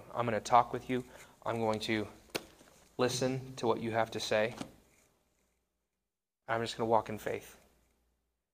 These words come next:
And this is where we get the encountering Jesus part. I want to know Christ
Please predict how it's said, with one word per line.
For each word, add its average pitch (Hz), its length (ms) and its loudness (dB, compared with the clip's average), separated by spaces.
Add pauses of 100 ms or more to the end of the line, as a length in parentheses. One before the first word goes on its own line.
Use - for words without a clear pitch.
And 120 100 -4
this - 140 -4
is 123 100 -2
where 120 120 4
we 117 100 2
get 110 220 2 (260)
the 113 140 -2
encountering 107 480 -4
Jesus 107 340 -8
part. 107 300 -4 (420)
I 120 60 2
want 120 240 -2
to - 100 -6
know 120 540 0 (560)
Christ - 640 -4